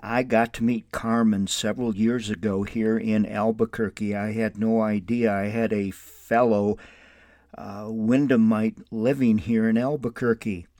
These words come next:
Carmen was in the hospital, the Veterans Hospital at that time. I was blessed to spend some time with Carmen, and I've also met her several other times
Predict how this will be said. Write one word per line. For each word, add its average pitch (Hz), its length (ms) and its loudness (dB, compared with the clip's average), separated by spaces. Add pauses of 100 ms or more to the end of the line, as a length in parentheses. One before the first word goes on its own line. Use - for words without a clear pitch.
(1000)
Carmen 131 520 -2
was 107 200 -4
in 127 140 -4
the 123 120 -4
hospital, 117 800 -6 (500)
the 120 100 -4
Veterans 131 500 -4
Hospital 110 640 -6
at 98 220 -12
that 95 280 -12
time. 95 460 -12 (500)
I 110 100 -4
was 110 240 -4
blessed 107 400 -4
to 113 80 -10
spend 110 380 -4
some 110 180 -4
time 110 380 -2
with 110 180 -4
Carmen, 113 540 -2
and 107 180 0
I've 104 200 -2
also 104 440 -4
met 107 260 -2
her 110 140 -6
several 104 480 -6
other 101 260 -6
times 107 520 -4